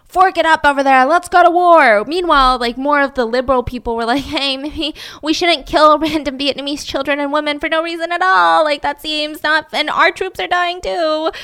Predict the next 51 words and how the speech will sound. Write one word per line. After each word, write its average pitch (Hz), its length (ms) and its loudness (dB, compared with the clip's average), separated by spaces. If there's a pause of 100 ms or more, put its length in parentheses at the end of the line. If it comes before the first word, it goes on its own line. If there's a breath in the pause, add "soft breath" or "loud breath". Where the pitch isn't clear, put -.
(280 loud breath)
It - 40 -2
was 285 120 -2
just 349 200 -4
a 370 40 0
big 277 360 -2
thing. 277 260 -6
There 226 80 -4
were 208 80 -2
a 220 60 0 (100)
lot 254 100 2
of 285 120 -8
protests, 269 420 -4
and 226 160 -8
Randy 294 260 -4
was 233 140 -6
all 214 200 -6
for - 280 -6
it. - 100 -6
He 226 80 -10
was 214 80 -10
like, 233 160 -16
"Yeah, 285 380 -4
let's 311 260 -10
go 311 140 -8
to 302 100 0
war. 311 400 2
We 330 140 -4
need 339 120 -8
to 269 60 -8
go 285 100 -4
to 294 60 -4
war. 302 240 0
America 320 540 -2
needs 339 240 -10
to 339 80 -6
win 349 260 -4
war." 339 500 2 (360 loud breath)
And 240 220 0
then 269 120 2
a 320 60 -6
classmate, - 800 -8 (260 loud breath)
a 226 80 0
college 311 540 -2
graduate 285 480 -4
of 190 120 -8
the 208 100 -4
same 269 360 -6 (200)
college, 294 580 -2 (260 soft breath)
like 233 140 -4
an 269 80 2
alumni, 302 640 0